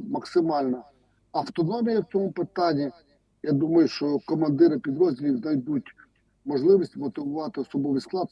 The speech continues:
продовжувати службу і залучати, е, новобранців до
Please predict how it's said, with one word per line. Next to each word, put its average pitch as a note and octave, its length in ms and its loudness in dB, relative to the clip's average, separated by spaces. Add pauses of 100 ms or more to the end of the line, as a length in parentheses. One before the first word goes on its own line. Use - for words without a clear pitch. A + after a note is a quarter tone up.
продовжувати C3+ 580 0
службу F#3 560 -2 (160)
і F3+ 160 4
залучати, D#3 680 0 (600)
е, C3+ 520 0
новобранців D3+ 800 4 (400)
до D#3 480 2